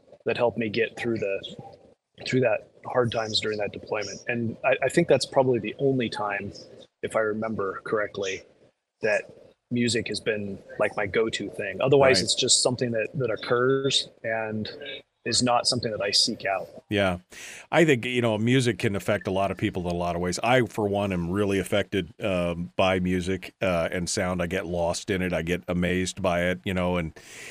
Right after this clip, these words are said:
Speaker 2: and, uh, it, it evokes feelings from me. So for me, music is important, uh, for the, in that regard.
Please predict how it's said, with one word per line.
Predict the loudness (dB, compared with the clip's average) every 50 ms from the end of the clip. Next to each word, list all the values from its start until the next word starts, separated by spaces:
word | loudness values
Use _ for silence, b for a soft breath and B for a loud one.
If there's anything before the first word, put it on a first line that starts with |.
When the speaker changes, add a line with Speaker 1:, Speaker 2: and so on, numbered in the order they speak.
| B B B B _
Speaker 2:
and, | -4 -2 0 0 0 0 -2 -2 -2
uh, | -2 0 0 -2 -2 -2 0
it, | 0 0 0 -2
it | -2 -2 -2
evokes | -2 0 2 2 2 2 2 -2 -4
feelings | 0 0 0 0 0 0 -2 -4 -4 -6 -6
from | -4 -2 -2 0
me. | 0 0 -2 0
So | 0 0 0 0 -2
for | -2 -2 -2 2
me, | 2 4 4 4 2 0 -2 -4
music | -2 2 4 4 4 2 0 -2
is | -2 -2 -2
important, | -2 -4 -2 0 0 0 0 0 -2 -6 -6 -8 -6 -4 -2
uh, | -2 0 0 -2 -2 -4 -4 -4
for | -4 -2 -2
the, | -2 -2 -2
in | -2 -2
that | 0 0 -2 -2
regard. | -4 -4 -4 -2 -4 -4 -4 B